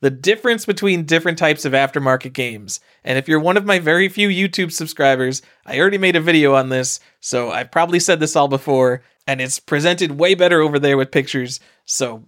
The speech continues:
you can just skip this entirely. But if you like listening to your audio, I'm gonna talk about the different types of aftermarket games, because one of the things that really annoys me is when people,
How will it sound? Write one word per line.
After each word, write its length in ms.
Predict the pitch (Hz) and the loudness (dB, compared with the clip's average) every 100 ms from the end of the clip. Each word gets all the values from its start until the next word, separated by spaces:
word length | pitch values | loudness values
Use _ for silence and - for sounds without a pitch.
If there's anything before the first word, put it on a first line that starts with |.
| _ 262 | _ -2
you 140 | 392 | 2
can 100 | 370 | 2
just 100 | 311 | 2
skip 220 | 339 269 | -2 0
this 160 | 233 226 | -2 -2
entirely. 480 | 208 180 147 123 117 | 0 2 2 0 -6
But 100 | 139 | -6
if 100 | 233 | -2
you 60 | |
like 240 | 254 226 175 | 0 -2 -4
listening 520 | 254 349 - 180 165 | -4 -2 -2 -4 -2
to 120 | 151 | 0
your 180 | 143 123 | 0 0
audio, 500 | 127 120 113 117 131 _ _ _ _ - | -2 -4 -8 -8 -12 _ _ _ _ -4
I'm 140 | 269 | -2
gonna 180 | 269 208 | 0 0
talk 340 | 254 233 240 - | 2 0 0 -4
about 400 | 175 202 208 196 | 0 2 2 0
the 40 | |
different 300 | 196 226 226 | -4 -4 -4
types 240 | 226 214 220 | -2 -2 0
of 60 | |
aftermarket 520 | 214 214 233 240 247 240 | 0 0 -4 -6 -6 -4
games, 400 | 285 226 156 147 | -2 0 -2 -6
because 520 | 165 220 208 196 - _ _ _ _ _ | -2 0 0 -2 -10 _ _ _ _ _
one 280 | 147 165 269 | -12 -4 -2
of 80 | 262 | -2
the 100 | 233 | -4
things 400 | - 190 180 165 | 0 0 0 0
that 340 | 151 131 - _ _ _ _ - | 2 2 0 _ _ _ _ -12
really 380 | 151 202 202 185 | 0 2 4 4
annoys 380 | 156 143 131 | 4 2 0
me 240 | 147 131 131 | -4 -4 -2
is 200 | 131 147 | -4 -2
when 360 | 139 131 131 131 | 0 0 -2 -10
people, 600 | 208 196 208 180 151 | -10 0 0 0 -4